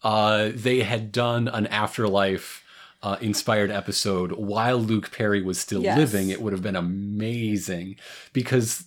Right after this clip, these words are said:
Speaker 1: like, the, the flashbacks to that character, Afterlife with Archie's Fred is very much Riverdale's Fred.
Speaker 2: Yeah.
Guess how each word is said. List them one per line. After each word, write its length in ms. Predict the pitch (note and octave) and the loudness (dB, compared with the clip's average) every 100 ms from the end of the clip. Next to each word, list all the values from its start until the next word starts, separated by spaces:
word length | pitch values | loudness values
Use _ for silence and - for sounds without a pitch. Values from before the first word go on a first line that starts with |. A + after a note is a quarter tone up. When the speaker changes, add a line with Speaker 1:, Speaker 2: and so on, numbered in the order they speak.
| _ | _
Speaker 1:
like, 240 | C3 G#2 | -2 2
the, 120 | A2 | 2
the 140 | D#3+ B2 | 4 2
flashbacks 640 | A#2+ C#3+ D#3+ - C#3 B2 | 2 2 2 0 -2 -2
to 140 | - E3 | 0 2
that 200 | C3+ A#2 | 4 2
character, 600 | - E3+ D3+ G#2 F#2+ F2 - _ | 2 2 2 0 -2 -2 -10 _
Afterlife 400 | C3+ D3 F3+ D#3+ | -4 0 2 4
with 100 | B2+ - | 2 2
Archie's 340 | D#3+ F3 A2+ | 0 2 -2
Fred 380 | - G#2+ G2+ - _ _ | 0 0 0 -2 _ _
is 200 | A#3 G#3+ | -2 0
very 420 | C#3+ D#3+ A3+ G3+ | 2 6 6 8
much 280 | D#3+ F3 - | 6 6 4
Riverdale's 480 | D3 E3 A#2+ G#2 G2+ | 4 6 4 2 -2
Fred. 240 | - F#3+ | 0 0
Speaker 2:
Yeah. 240 | F3 D#3 | 0 -2